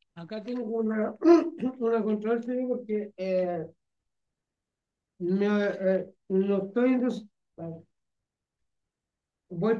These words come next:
por, por la negativa con respecto a la de la ventana, amparándome en la, en, en la norma quinientos doce de la obuc, como lo mencioné antiguo, a-, anteriormente.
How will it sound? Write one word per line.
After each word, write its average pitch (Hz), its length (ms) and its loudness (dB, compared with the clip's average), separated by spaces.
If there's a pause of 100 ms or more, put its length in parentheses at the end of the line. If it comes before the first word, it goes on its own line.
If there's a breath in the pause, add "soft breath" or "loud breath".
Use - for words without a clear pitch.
por, 208 340 0 (840)
por 190 160 -2
la 190 220 0
negativa 208 680 0
con 214 160 0
respecto 247 500 -4
a 233 40 -2
la 240 180 -4
de 247 100 -6
la 247 160 -2
ventana, 277 560 -4 (120)
amparándome 240 600 -2
en 247 120 4
la, 233 260 10
en, 220 420 4 (680)
en 214 200 6
la 208 100 6
norma 226 280 4
quinientos 233 420 6
doce 240 260 4
de 226 160 6
la 220 120 6
obuc, 214 320 2 (160)
como 214 300 4
lo 208 100 4
mencioné 202 380 2
antiguo, 196 540 0
a-, 185 320 0
anteriormente. 190 560 2